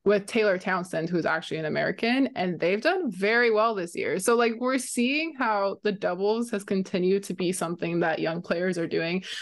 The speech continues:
especially when they start to struggle in the singles side. I think it just kinda gets them back to the roots of tennis and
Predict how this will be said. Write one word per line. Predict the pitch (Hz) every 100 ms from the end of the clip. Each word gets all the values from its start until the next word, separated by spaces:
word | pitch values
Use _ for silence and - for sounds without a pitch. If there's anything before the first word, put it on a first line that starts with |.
| 240
especially | 240 247 277 311
when | 320 330
they | 330
start | - 214 208
to | 226
struggle | - 175 180 190
in | - 180
the | 170
singles | - 170 180 196
side. | 202 214 254 277
I | -
think | 185 180
it | 185
just | 180 -
kinda | 202 190
gets | 180 156 -
them | 170
back | 170 165 -
to | 170
the | 165
roots | 160 156 -
of | 151
tennis | - 160 170 233 - -
and | 170 160 160